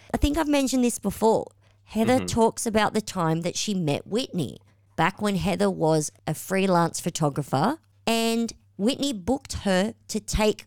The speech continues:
Speaker 1: boudoir photos of her. So if
Speaker 2: Right.
Speaker 1: that's how you met, that's not exploiting your sexuality. That's giving a story of how you met. She does talk about how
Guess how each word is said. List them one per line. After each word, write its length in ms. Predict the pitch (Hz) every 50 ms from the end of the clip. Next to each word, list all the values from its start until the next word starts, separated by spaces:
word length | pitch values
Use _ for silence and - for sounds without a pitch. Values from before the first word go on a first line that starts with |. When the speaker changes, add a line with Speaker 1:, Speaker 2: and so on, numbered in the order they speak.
| -
Speaker 1:
boudoir 480 | 180 165 233 247 254 226 214 208 196 175
photos 420 | - - 180 160 156 156 151 -
of 80 | 151 139
her. 280 | 123 139 131 120 104 - - _ _ _ -
So 380 | - - 254 247 247 247 247 - 202
if 80 | - 285
Speaker 2:
Right. 120 | 165 -
Speaker 1:
that's 280 | 294 320 381 - - -
how 240 | - - 440 427 427
you 240 | 381 349 339 302
met, 720 | 254 233 220 240 262 226 135 110 - _ - - - - - _ _ -
that's 240 | - 277 285 285 -
not 240 | 277 285 302 285 -
exploiting 760 | 294 285 - - - - - 226 226 233 262 254 254 240 220
your 120 | 208 202
sexuality. 1040 | 190 - - 226 - - - - 202 185 185 190 214 220 208 147 117 82 82 - _ - - - - -
That's 220 | 220 220 208 -
giving 340 | - - 262 254 294 285 269
a 60 | 262
story 640 | - - - - 233 226 220 240 247 233 196 185 -
of 120 | - 208 -
how 220 | 165 156 208 214 214
you 220 | 202 175 214 214
met. 380 | 196 196 196 208 175 - - _ _ _ _ - - -
She 200 | - - - 247
does 360 | 196 196 247 240 254 247 - -
talk 320 | - - 247 233 220 -
about 380 | 226 185 202 196 190 185 - 175
how 540 | - - 180 170 170 165 165 165 165 160